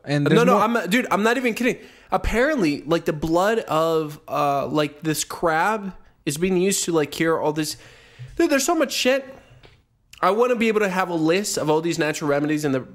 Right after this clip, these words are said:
Speaker 2: uh, next podcast or, like, these crazy conspiracy theories because I don't think they're crazy. I'm becoming more like Alex Jones. I'm gonna start screaming at people and wearing tinfoil hats. I'm not even kidding.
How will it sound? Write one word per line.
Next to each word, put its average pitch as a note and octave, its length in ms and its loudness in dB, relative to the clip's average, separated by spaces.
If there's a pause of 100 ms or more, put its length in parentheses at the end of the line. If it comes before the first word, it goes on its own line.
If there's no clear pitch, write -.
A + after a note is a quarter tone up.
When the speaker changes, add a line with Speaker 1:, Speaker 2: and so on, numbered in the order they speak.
Speaker 2:
uh, C3 120 0
next C3+ 280 -4
podcast D3+ 480 -2
or, C#3+ 100 -2
like, C3+ 180 -2
these D3 140 -4
crazy D#3+ 300 -2
conspiracy C#3+ 560 -4
theories F3 320 -2 (300)
because F3+ 340 -2
I F3 120 2
don't C4 140 0
think C4+ 180 -4
they're - 100 0
crazy. G#3+ 680 -4 (920)
I'm D#3+ 120 0
becoming A3 320 0
more F#3 200 4
like D#3+ 180 0
Alex D3+ 300 -2
Jones. C#3 440 -4
I'm - 60 -4
gonna E3 140 0
start D#3 240 -2
screaming E3+ 400 0
at D3+ 160 0
people C#3+ 240 -2
and C3+ 80 -2
wearing C3+ 200 0
tinfoil C3+ 380 -2
hats. B2+ 280 -6
I'm D#3 100 -4
not E3 120 0
even B2+ 140 -8
kidding. C#3+ 320 -8